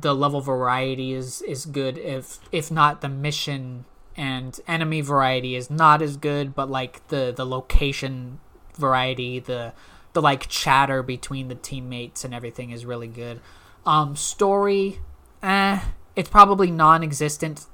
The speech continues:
Like, there's a few, like, blurbs here or there, but y-, let's face it, you're not really playing a game like this for the story. Like, even in Fire Team Elite, I just tended to skip, like,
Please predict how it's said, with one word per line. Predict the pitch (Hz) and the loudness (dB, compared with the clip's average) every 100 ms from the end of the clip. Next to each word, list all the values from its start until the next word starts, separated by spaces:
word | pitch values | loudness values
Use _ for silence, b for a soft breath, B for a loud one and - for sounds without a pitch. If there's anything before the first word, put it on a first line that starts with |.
| 165 | -2
Like, | 151 151 | 0 0
there's | 147 | -2
a | 151 | -4
few, | - 160 | -4 -2
like, | 151 143 143 | -2 -4 -6
blurbs | 139 143 143 139 - | -2 0 -2 -4 -6
here | 151 147 | -4 -2
or | 147 | -2
there, | 143 151 151 | -2 0 -2
but | 143 147 | -2 -4
y-, | 190 208 | -6 -6
let's | 233 220 220 | 0 0 0
face | 147 135 - | -6 -8 -8
it, | 139 - | -8 -6
you're | 208 | 0
not | 214 180 | 2 2
really | 170 156 | 2 -2
playing | 143 143 147 147 147 | -4 -6 -4 -2 -4
a | 135 - _ | -6 -10 _
game | 147 143 151 | -4 -2 -2
like | 147 147 | -4 -4
this | 156 147 | -6 -6
for | 156 | -6
the | 143 | -6
story. | - 151 147 151 143 147 b b b _ | -6 -4 -4 -4 -6 -10 b b b _
Like, | 165 147 - B B - | 0 0 -4 B B -8
even | 202 214 | -4 -2
in | 214 160 | -2 -2
Fire | 156 147 139 | -2 -2 -2
Team | 151 139 | -8 -8
Elite, | 135 131 135 | -6 -8 -8
I | 123 | -10
just | 120 135 - | -10 -12 -10
tended | 135 127 120 | -12 -12 -14
to | 123 | -14
skip, | 120 - 123 - 131 | -14 -10 -10 -10 -10
like, | 120 - | -12 -12